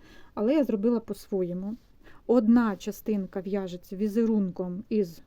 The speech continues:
жгутами, косичками. Одна частинка в'яжеться просто лицьовою гладдю.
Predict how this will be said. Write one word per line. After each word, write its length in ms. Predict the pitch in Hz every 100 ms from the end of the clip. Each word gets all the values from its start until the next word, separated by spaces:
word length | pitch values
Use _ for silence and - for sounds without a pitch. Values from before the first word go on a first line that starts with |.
| -
жгутами, 680 | 190 175 202 196 180 202 302 - - - -
косичками. 760 | 202 - 196 - - 226 269 311 - - - - - - - - - - - - - - - - - - - - - - - - - - - - - _ - - - - -
Одна 400 | 220 214 233 320
частинка 560 | 269 - 247 254 247
в'яжеться 540 | 202 196 202 196 - 196
просто 360 | 208 247 -
лицьовою 540 | 196 190 - 185 190 180
гладдю. 400 | 180 170 -